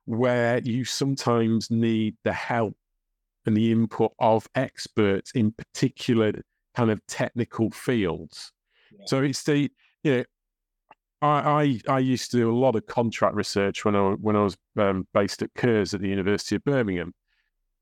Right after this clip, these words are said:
Speaker 1: And I look back at that time now, and you look at the re-, briefs you were given by clients, and the, the tasks they were, they were asking you to do a lot of things which you think, "Well, there's a different, you know, there's a different way you could do this. You could do this in-house."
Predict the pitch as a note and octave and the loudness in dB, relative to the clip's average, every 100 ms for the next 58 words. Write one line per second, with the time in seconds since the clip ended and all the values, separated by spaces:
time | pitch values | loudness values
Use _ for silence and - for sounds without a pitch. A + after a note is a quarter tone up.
0 | _ - D#3 E3+ D#3 E3 C#3 C3+ C3+ - | _ 0 2 2 2 0 0 0 -2 -4
1 | - G#2+ G2+ G#2+ G#2+ G2 G#2+ C#3+ - A2+ | -2 0 2 2 2 0 0 -2 -2 -2
2 | A2+ A#2+ - A#2+ C3+ A2+ - G#2+ G2+ F2 | -2 -4 -2 0 0 -2 -6 -2 -2 0
3 | A2+ A2 F#2+ G2+ F#2 - G#2+ G2+ F#2 E2 | 0 2 2 2 2 0 2 2 0 -4
4 | - - - _ _ _ _ B2+ C3+ C3 | -8 -16 -16 _ _ _ _ -2 0 0
5 | - - C3+ - - F3+ - - F#3+ F3 | -4 -6 -6 -4 -4 -4 -4 0 0 0
6 | - E3 D3+ F3 G3 - G#3 F#3+ E3+ D3 | 0 -2 0 0 0 -2 0 0 -2 -6
7 | C3+ - D#3 C3 F#2+ F2+ - A#2 B2+ C#3 | -8 -2 0 2 0 -4 -2 0 2 0
8 | E3 E3+ - E3+ - - D#3 B2+ F2+ E2 | 0 -2 -4 -6 -6 0 4 4 2 -2
9 | - C#3 - - C#3 C#3 D3+ - _ _ | -6 -6 -6 -2 -2 0 -2 -4 _ _
10 | _ _ _ _ _ _ - C3 C#3+ G#3 | _ _ _ _ _ _ -2 0 0 0
11 | F#3+ F#3+ C3 C#3 D3+ D3 C3+ D3 F3+ - | 0 0 -2 -2 -2 0 -2 -2 -4 -2
12 | C3+ C3+ B2 A#2 A2 A#2 E3 G2+ E2+ - | -2 -2 -2 -4 -6 0 0 2 -2 -4
13 | A2+ C3+ - G3 F3+ C#3 C3 A#2 A2 C#3+ | -6 -6 -2 0 0 0 0 0 0 -2
14 | F#2+ - _ - - | -2 -4 _ -18 -18